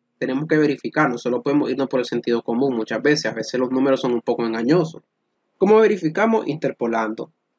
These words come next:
Y todos saben cómo interpolar ya. Recuerden que hasta se los recordé en la clase anterior,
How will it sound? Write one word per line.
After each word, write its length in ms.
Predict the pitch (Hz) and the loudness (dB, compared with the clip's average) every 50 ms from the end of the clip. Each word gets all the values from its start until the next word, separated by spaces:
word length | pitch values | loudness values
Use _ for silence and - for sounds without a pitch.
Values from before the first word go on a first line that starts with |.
| _ _ _ _ _ _ _ | _ _ _ _ _ _ _
Y 140 | 151 160 | -2 0
todos 300 | 175 - 190 175 180 180 | 2 4 4 4 4 4
saben 220 | - 147 131 131 127 | 2 -2 -2 -2 -2
cómo 180 | - 120 127 | -4 -6 -6
interpolar 520 | 127 - - 131 - - 120 113 110 113 120 | -6 -6 -8 -10 -6 -6 -6 -6 -4 -4 -2
ya. 240 | 139 151 - - - _ _ _ _ _ _ _ _ _ _ _ _ _ _ _ _ _ _ _ - | 0 0 0 -2 -4 _ _ _ _ _ _ _ _ _ _ _ _ _ _ _ _ _ _ _ -4
Recuerden 400 | 127 120 - 123 120 123 127 - | -4 -2 0 -2 -2 -2 -2 -2
que 80 | 139 | -2
hasta 160 | 135 - 135 | -2 -2 -2
se 100 | 135 - | -2 0
los 140 | 127 127 127 | -2 -2 0
recordé 400 | - 123 120 - 123 120 - 120 | 0 -2 -2 0 -2 -2 0 0
en 60 | 117 | 0
la 80 | 127 - | -2 -2
clase 260 | - - - - - | -2 -4 -4 -6 -10
anterior, 480 | - - 131 120 123 143 139 135 135 | -8 -4 -2 2 4 4 4 4 2